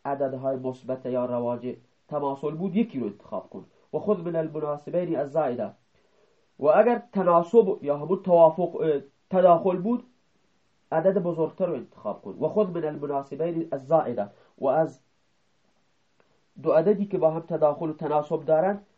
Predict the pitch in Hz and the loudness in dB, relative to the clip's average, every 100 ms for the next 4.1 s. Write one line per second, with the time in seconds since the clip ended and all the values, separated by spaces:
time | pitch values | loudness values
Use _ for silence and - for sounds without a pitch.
0 | - 151 143 139 - 147 170 139 123 139 | -12 -6 -4 -4 -4 -2 0 0 0 0
1 | 135 180 139 113 - - 87 - 85 _ | 2 0 -2 -10 -12 -12 -12 -12 -20 _
2 | _ _ 175 214 196 196 175 165 190 170 | _ _ 6 6 6 -2 -2 -4 -2 0
3 | 170 180 - 165 143 135 147 156 - - | -2 -4 -8 -10 -10 0 4 4 2 -12
4 | 107 | -16